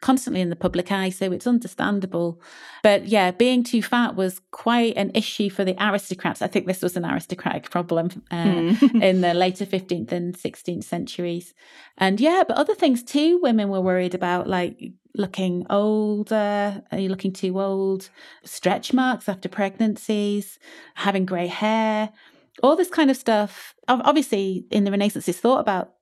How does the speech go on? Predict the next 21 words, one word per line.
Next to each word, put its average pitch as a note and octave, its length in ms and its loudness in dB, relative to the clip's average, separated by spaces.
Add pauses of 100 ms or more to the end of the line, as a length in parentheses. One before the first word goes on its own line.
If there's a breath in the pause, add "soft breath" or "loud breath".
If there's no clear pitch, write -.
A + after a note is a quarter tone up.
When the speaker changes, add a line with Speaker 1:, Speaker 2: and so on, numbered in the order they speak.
Speaker 1:
differently C#4+ 400 2
in G3 80 0
a F#3+ 60 -2
lot F#3 140 0
of F#3 120 -6
ways, F#3 240 -2
but - 140 -10
often D4 360 0
you're A3 120 2
just F#3+ 280 -8
startled, A#3 680 -2
I A#3 120 0
was, A3+ 280 -10
you A#3 120 2
know, G3 140 -2
by G3+ 320 -2
how G3 160 -2
similar G3 560 0 (300 loud breath)
these G3+ 140 -2
concerns F#3 560 -4
are. F#3 380 -4